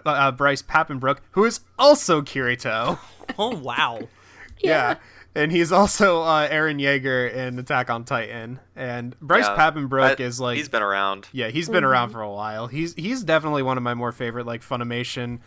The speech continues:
Speaker 1: uh, voice actors, though. He's, he's in, like, everything they do nowadays.
Speaker 4: Yeah, he's, he's kind of, um, you know, been, been a guy that's been, like, if there's an anime dub, he's probably been in it for the last,
Speaker 3: Yeah.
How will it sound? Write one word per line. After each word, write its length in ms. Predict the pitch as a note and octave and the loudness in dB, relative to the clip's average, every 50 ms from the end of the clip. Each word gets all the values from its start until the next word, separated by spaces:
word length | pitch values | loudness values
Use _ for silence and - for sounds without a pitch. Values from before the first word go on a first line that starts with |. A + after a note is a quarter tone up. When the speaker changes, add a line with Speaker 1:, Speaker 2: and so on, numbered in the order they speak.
| - - - - - - - - - - | -20 -20 -20 -20 -20 -20 -20 -14 -6 -4
Speaker 1:
uh, 200 | B2 A#2 A#2+ A#2 | -2 -2 -2 -2
voice 340 | A#2 A#2+ B2 B2+ B2+ - - | -4 -6 -4 -4 -4 -2 0
actors, 380 | C3 C3 B2+ - C#3+ B2+ A2+ | 0 0 0 -2 -6 -8 -6
though. 200 | B2+ C3+ B2+ B2 | -4 -4 -4 -4
He's, 380 | B2 B2 F3 F#3 F3 D3 A#2+ - - | -4 -4 -4 -4 -4 -4 -6 -8 -8
he's 260 | - D#3+ G3 E3+ D3 | -6 -4 -4 -2 -2
in, 120 | D#3+ C#3 | -2 -2
like, 240 | B2+ A#2+ A2+ A2+ G2+ | -2 -4 -4 -6 -8
everything 760 | - A#2+ A#2+ A2 A#2 A#2 A#2 A#2 A#2 A2+ - C3 B2 A#2+ B2 B2 | -12 -12 -12 -10 -8 -8 -8 -8 -10 -10 -8 -8 -8 -6 -6 -6
they 120 | B2 B2 | -6 -6
do 220 | B2 B2+ B2+ B2+ B2 | -6 -6 -6 -6 -4
nowadays. 800 | B2+ B2 B2 B2+ B2+ B2+ B2+ C3 C#3+ C#3 C#3+ C3+ - - - - _ _ _ _ _ _ _ _ _ _ _ _ _ _ _ - - - - - - - | -2 -2 -2 -2 -2 -2 -2 -2 -2 -2 -2 -4 -4 -6 -8 -10 _ _ _ _ _ _ _ _ _ _ _ _ _ _ _ -20 -20 -20 -20 -20 -8 0
Speaker 4:
Yeah, 160 | A2+ A#2 A#2 | 2 4 4
he's, 360 | C3 D3+ D3+ D3 C3+ - - | 4 2 0 0 -2 -6 -6
he's 340 | - C3 B2+ B2+ B2+ A#2 - | -4 -2 -2 -2 -2 -4 -4
kind 220 | - D3+ C3+ B2+ A#2+ | -2 0 0 2 2
of, 140 | A2+ G2 G#2+ | 0 2 2
um, 560 | G#2 G2+ G2 G2 G2 F#2+ F#2+ F#2+ F#2+ F#2+ G2 _ _ _ _ _ _ _ _ _ - | 2 4 4 4 2 2 0 -4 -10 -18 -20 _ _ _ _ _ _ _ _ _ -14
you 100 | - A#2+ A2+ | -10 -6 -2
know, 140 | G#2+ G#2 G2+ | -2 -2 -2
been, 440 | F#2+ A2 G#2 G#2 G2+ G2 G2 F#2+ - _ _ | 0 -2 -2 -2 -4 -6 -14 -20 -20 _ _
been 100 | - A2 G#2+ | -8 -8 -4
a 40 | |
guy 240 | G2+ G#2 G2+ G2+ G2 | -2 0 2 2 2
that's 240 | G2 G2 F#2+ - - | 0 -2 -8 -12 -10
been, 320 | - G#2+ F#2+ F2 F2 G2 F2 | -10 -8 -8 -8 -10 -8 -8
like, 180 | E2+ G#2 G#2+ - | -8 -8 -8 -6
if 60 | - | -4
there's 200 | - B2+ A#2+ A2+ | -2 -2 -2 0
an 40 | A#2 A2+ | 0 2
anime 320 | A2+ A2+ A2 G#2+ G#2+ G#2+ | 2 2 2 0 0 0
dub, 380 | G#2+ A2 G#2 G#2 G2+ G2+ G2 - - - | 2 2 2 4 2 0 -2 -6 -14 -18
he's 160 | B2 A#2+ - | -16 -16 -2
probably 300 | - A#2 G#2+ G2+ G#2 G2+ | 0 0 0 0 -2 -4
been 200 | G2 G2+ G2 G2 | -4 -6 -4 -4
in 120 | G2 G2 G2 | -6 -4 -4
it 220 | G2 G2+ - _ | -6 -6 -8 _
for 80 | - A#2+ | -14 -10
the 60 | G2+ | -6
last, 200 | G2+ F#2+ F#2+ - | -4 -2 -2 -2
Speaker 3:
Yeah. 60 | A2 | -4